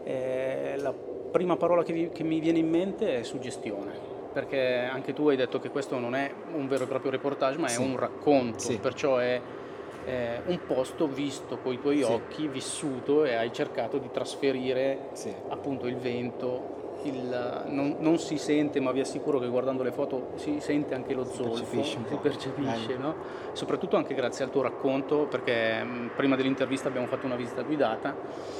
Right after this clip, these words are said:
Speaker 1: e niente, ci vuoi dire proprio
Speaker 2: Sì, sì, infatti que-, guarda, questo reportage è nato anche un po' così, appunto poi il reportage è la parola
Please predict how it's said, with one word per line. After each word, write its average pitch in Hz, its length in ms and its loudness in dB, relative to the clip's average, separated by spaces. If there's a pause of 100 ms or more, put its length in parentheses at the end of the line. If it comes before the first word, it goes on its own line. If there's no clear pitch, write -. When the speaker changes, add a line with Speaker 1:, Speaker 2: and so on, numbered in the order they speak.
(320)
Speaker 1:
e 123 840 0
niente, 190 220 -2
ci - 100 -4
vuoi 151 140 4
dire 156 240 2
proprio 127 880 0
Speaker 2:
Sì, 208 260 0
sì, 180 140 0
infatti 170 340 0
que-, 185 140 0
guarda, 151 240 2
questo 196 580 0
reportage 135 440 -4
è - 20 -4
nato 123 220 -4
anche 156 220 -8
un 123 140 -4
po' 110 140 -4
così, 104 280 -8
appunto - 300 -8
poi 117 120 -2
il 107 60 -2
reportage 123 520 -6
è - 20 -4
la 110 80 -4
parola 110 320 -6